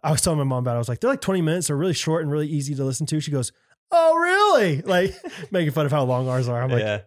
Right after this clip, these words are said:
Speaker 1: "You don't have to listen."
Speaker 2: Hey, totally your call.
Speaker 1: Um, anyway, it just talks a lot about being a dad and being a, a parent, uh, to kids, obviously, and just l-, I've been learning a lot from it. So anyway, inten-, Intentional Family Podcast. Encourage people to check it out.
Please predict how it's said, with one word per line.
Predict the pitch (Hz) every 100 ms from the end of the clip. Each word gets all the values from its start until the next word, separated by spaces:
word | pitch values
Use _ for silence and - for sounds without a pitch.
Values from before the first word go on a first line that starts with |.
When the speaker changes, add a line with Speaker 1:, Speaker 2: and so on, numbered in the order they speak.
| _ -
Speaker 1:
"You | 180
don't | 240
have | 208 269
to | -
listen." | 110 147 185 160
Speaker 2:
Hey, | 139 101
totally | 156 170 165
your | 165
call. | 165 135 -
Speaker 1:
Um, | - 170 165 156 143 139 113
anyway, | 156 139 131
it |
just | 127 -
talks | 143 - - -
a | 143
lot | 143 139
about | 139 135 - _ _ _ 160
being | 156 151 143
a |
dad | 120 147 147 147 143
and | 143
being | 143 139
a, | 131 _
a | 160
parent, | - 147 135 139 _
uh, | 139 127
to | 120
kids, | - 196 190 - -
obviously, | 139 143 - 165 147
and | 127
just | 123 - _ _ -
l-, | 156 -
I've | 151
been | 143 139
learning | 156 175
a |
lot | 233 202
from | 147
it. | 123 -
So | 139 120 - _ _ 147
anyway, | 131 117
inten-, | 139 - 170 -
Intentional | 160 147 190 180 180
Family | 175 165
Podcast. | 151 131 - 120 107
Encourage | 131 143 131 -
people | 135 127
to | 113 113 -
check | - 131
it | 113
out. | -